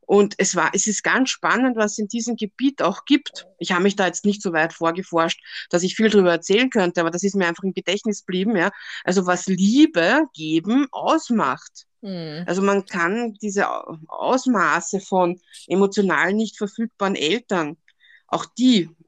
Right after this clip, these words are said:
Speaker 1: glaub ich, dass die enorm sein können, ja.
Speaker 2: Ja, und, äh, um da noch mal hinzuzufügen, die Dame erzählte mir dann auch, und ich hab, sagte ja eben, das hab ich schon von so vielen Betroffenen gehört, äh, so eine, also mindestens von zehn so eine Geschichte,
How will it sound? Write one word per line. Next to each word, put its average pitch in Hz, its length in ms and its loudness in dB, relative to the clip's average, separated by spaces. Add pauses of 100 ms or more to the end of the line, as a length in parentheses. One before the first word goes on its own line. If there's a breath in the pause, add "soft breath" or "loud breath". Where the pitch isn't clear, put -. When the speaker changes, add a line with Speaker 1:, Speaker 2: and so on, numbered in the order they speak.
Speaker 1:
glaub 160 180 -2
ich, 165 160 -2
dass 165 200 -8
die 160 180 -4
enorm 160 400 2
sein 123 280 -10
können, 135 320 -14
ja. 156 300 -10
Speaker 2:
Ja, 175 380 -2
und, 185 280 -4
äh, 185 180 2
um 185 200 -4
da 175 140 -2
noch 185 120 -6
mal 180 120 -8
hinzuzufügen, 180 800 -12
die 165 120 -8
Dame 175 320 -6
erzählte 190 560 -4
mir 185 140 -4
dann 175 180 -4
auch, 175 140 2
und 180 80 4
ich 175 100 0
hab, 180 80 0
sagte 180 320 0
ja 175 60 -4
eben, 175 180 -6
das 165 140 -12
hab 175 100 -14
ich 175 100 -10
schon 185 200 -10
von 175 160 -10
so 165 100 -10
vielen 254 240 -8
Betroffenen 156 540 -8
gehört, 156 400 -8
äh, 156 120 -6
so 156 140 -6
eine, 151 140 -6 (100)
also 143 240 -8 (220)
mindestens 170 680 -2
von 156 200 -6
zehn 190 340 2
so 156 100 0
eine 160 120 -2
Geschichte, 170 600 -6